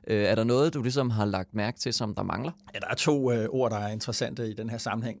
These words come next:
Speaker 2: Øh, ordet skattelettelse optræder ikke.
Speaker 1: Nej.
Speaker 2: Øh,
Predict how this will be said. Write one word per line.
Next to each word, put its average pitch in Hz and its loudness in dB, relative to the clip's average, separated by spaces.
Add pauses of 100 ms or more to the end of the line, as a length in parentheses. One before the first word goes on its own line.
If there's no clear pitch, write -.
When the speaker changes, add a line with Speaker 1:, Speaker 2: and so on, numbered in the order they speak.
(100)
Speaker 2:
Øh, 113 -2
ordet 139 6
skattelettelse 127 0
optræder - -6
ikke. - -14 (400)
Speaker 1:
Nej. 113 0 (500)
Speaker 2:
Øh, 117 0